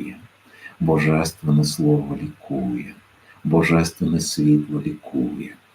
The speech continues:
Божественне світло лікує. І далі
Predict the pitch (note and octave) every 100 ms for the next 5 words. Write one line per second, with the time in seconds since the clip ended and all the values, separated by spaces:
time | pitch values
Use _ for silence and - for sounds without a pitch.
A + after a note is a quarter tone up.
0 | _ _ D2 C#2 C2+ D2 D2 D2+ D2+ -
1 | - C2+ C2 B1+ - _ - - - C#2
2 | C#2 C2 - C2 C2 - - - - -
3 | - C2 B1 - - - _ _ _ _
4 | _ _ _ - - - - - A2+ B2+
5 | B2